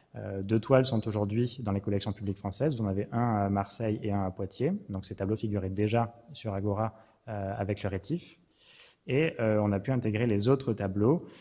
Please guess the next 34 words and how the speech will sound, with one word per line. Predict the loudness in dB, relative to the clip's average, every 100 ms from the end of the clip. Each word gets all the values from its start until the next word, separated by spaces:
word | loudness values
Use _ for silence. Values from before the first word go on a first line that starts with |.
| -20 -8
euh, | -2 0 -2 -2 -4
donc, | -4 -4
euh, | -6 -10 -10 -10 -10 -10 -4
un | -2
qui | -2
est | -2
à |
Dublin, | 0 -2 0 2 2 2
deux | 0 0
qui | 0
sont | -4
à | -4
Dublin, | -2 -2
pardon, | -2 -2 2 0 0 -10 -20 _
un | -4
qui | -2
est | 0
à |
Amsterdam, | 0 0 -4 0 2 4 2
deux | 2 2
à |
Los | 2 0
Angeles | -2 0 0 0 -2 -2
et | -2 0
un | 2
à | 2
la | 0
Casa | -2 -2
di | 0
Risparmio | 0 -2 -4 -2 0
à | 0
Cesena | 0 -2 -2 -2 -2
en | -2
Italie. | -2 -4 -6